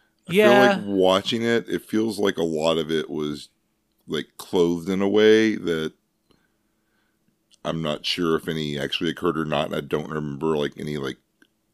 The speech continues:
Speaker 1: y-, shots of the balls.
Speaker 2: Yeah, I don't know, but at the end, he's naked.
Speaker 1: He is naked.
Speaker 2: But, uh, I'm, I would say that the shot that they have here is kind of a wide shot, and you don't
Speaker 1: Mm-hmm.
Speaker 2: really get a good look at the penetration, so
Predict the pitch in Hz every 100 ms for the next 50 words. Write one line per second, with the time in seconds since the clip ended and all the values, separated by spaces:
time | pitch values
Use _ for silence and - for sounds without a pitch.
0 | _ _ _ _ _ _ _ _ _ _
1 | 95 78 80 78 _ - - 80 78 -
2 | 71 69 60 71 69 80 101 - - _
3 | _ _ _ _ _ _ 170 214 220 214
4 | 233 277 262 190 190 196 180 160 165 180
5 | - 165 - 196 196 220 247 277 202 -
6 | 214 170 147 135 151 160 - 120 117 -
7 | _ 104 127 110 85 69 - 64 - 156
8 | 156 147 160 196 185 180 - 180 190 185
9 | 180 196 _ _ _ _ 175 175 180 -
10 | 208 208 202 190 160 151 - - 151 180
11 | 196 190 202 156 190 185 180 185 190 185
12 | 160 - 165 170 156 131 135 147 156 -
13 | 175 160 160 165 147 143 147 156 151 139
14 | 139 131 139 135 131 143 139 139 139 147
15 | 147 147 - 143 143 - 143 143 - 156
16 | 156